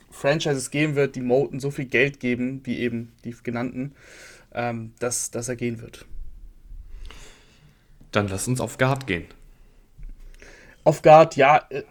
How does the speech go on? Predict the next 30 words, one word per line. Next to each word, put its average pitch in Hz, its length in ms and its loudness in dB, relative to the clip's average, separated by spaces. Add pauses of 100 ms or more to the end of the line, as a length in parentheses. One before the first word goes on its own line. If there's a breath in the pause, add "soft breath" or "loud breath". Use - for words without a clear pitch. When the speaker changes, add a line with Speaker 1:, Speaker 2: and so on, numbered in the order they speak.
(160)
Speaker 1:
auch, 175 280 0 (300)
ich 143 140 -12
finde 185 200 0
gar 151 220 4
nicht, 165 240 -6
also 135 200 -8 (340)
keine, 151 280 -6
keine 156 220 -4
schwere 143 380 -2
Wahl. 123 160 2
Ich 123 100 -8
hab 127 140 -6
Joe 143 200 0
Thuney, 170 440 -4 (500 loud breath)
ähm, 123 320 -6
wurde 139 240 -4
letztes 143 240 -10
Jahr 120 140 -6
schon 131 260 -12
gefranchise-tagged 139 760 -6
von 135 180 -10
den 123 100 -10
Patriots. 147 720 -4
Es 135 180 -10
ist 135 220 -8
sehr 143 180 0
wahrscheinlich, 127 540 -6
dass 123 160 -8
er 131 100 -10
geht. 127 340 -8